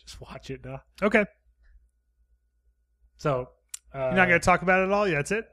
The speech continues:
Speaker 1: just that I think I, I was rough on this season. I
Speaker 2: Yeah.
Speaker 1: know, I know I had some, uh,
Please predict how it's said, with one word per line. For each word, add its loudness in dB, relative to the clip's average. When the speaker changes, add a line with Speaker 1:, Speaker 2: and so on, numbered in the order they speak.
Speaker 1:
just -6
that -2
I -6
think -8
I, 0
I -2
was -2
rough 0
on -6
this -8
season. -10
I 0
Speaker 2:
Yeah. 2
Speaker 1:
know, -4
I -2
know 0
I 0
had -4
some, -4
uh, -8